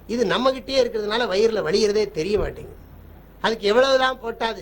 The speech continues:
சரியா இருக்குன்னு தெரியல. உள்ளுக்குள்ள எத்தனை விதமான சென்சிட்டிவ் போர்ஷன் இருக்கு. அதுல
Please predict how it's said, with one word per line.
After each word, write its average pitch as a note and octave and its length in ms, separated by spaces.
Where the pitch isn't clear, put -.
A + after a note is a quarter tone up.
சரியா A3 300
இருக்குன்னு F#3+ 380
தெரியல. C#3 260
உள்ளுக்குள்ள A3 400
எத்தனை A#3 320
விதமான G#3+ 300
சென்சிட்டிவ் A3+ 480
போர்ஷன் A#3+ 400
இருக்கு. - 240
அதுல G#3 180